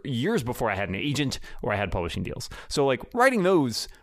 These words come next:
was pretty straightforward. I had as much time as I wanted, right? Like, it took me n-, nine years-ish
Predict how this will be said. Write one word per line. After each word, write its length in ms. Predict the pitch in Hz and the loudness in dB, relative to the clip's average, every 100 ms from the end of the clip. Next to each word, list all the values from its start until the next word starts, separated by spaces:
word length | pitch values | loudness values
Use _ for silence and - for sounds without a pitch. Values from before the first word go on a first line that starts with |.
| - | -6
was 160 | 139 131 | -2 -2
pretty 220 | 156 135 | 0 -2
straightforward. 440 | - 123 156 131 | 0 -2 0 0
I 100 | 113 | -2
had 140 | 117 156 | -2 -2
as 120 | 139 | 0
much 200 | 143 - | -2 -2
time 140 | 139 | -2
as 80 | 127 | 0
I 60 | 117 | 0
wanted, 320 | 135 127 90 | 0 -2 -2
right? 120 | 127 | -2
Like, 140 | 135 135 | -2 -2
it 140 | 160 | -2
took 120 | 214 | -2
me 220 | 170 151 127 | 0 -2 -2
n-, 360 | 127 135 131 - 127 143 | -2 -2 -2 -4 -2 -2
nine 320 | 117 151 147 | 0 0 0
years-ish 600 | 135 151 160 185 - - | 2 0 0 0 -2 -6